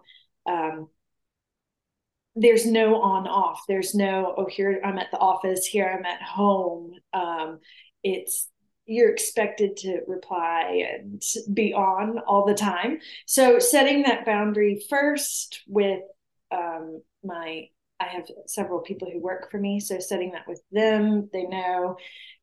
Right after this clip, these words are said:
and, um, managing where they do the work <laughs> on those days and replying to people. Um, that is, like, one of my biggest ones. Plus,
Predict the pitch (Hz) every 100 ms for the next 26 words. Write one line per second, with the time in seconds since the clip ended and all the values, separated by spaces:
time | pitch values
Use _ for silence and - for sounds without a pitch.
0 | - 185 180 170 165 165 - 175 165 -
1 | 202 202 190 185 180 - 185 175 - 226
2 | 240 233 269 269 - 254 269 269 254 -
3 | 269 254 - 277 254 240 240 240 240 214
4 | 220 233 214 208 214 202 202 208 202 -
5 | - - _ - 202 202 190 185 170 -
6 | 175 - _ _ _ _ _ _ _ 208
7 | 220 214 220 - 208 208 185 202 190 185
8 | 185 175 160 170 - - 170 175 - 220
9 | 214